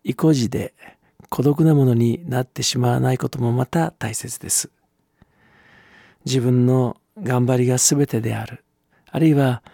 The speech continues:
自分の考えや自分の思いが全てであって、自分の力だけで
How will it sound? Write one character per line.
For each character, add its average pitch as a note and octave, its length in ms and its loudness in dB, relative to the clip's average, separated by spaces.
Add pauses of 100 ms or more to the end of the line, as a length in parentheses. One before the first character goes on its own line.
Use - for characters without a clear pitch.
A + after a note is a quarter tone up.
(420)
自 C3 180 0
分 E3+ 240 4
の F3 220 4
考 E3+ 340 2
え C#3+ 140 4
や A#2 200 2
自 B2 220 -4
分 C3+ 180 2
の C#3+ 80 2
思 D#3 200 4
い C3+ 80 2
が C3 260 0 (320)
全 C#3 420 0
て A#2 140 -6
で G#2+ 340 -6 (120)
あ - 100 -12
っ - 60 -14
て、 - 340 -8 (960)
自 C3+ 160 0
分 D#3 160 4
の D#3+ 100 4
力 E3+ 300 0
だ D#3 100 2
け D#3 100 0
で C3+ 460 -2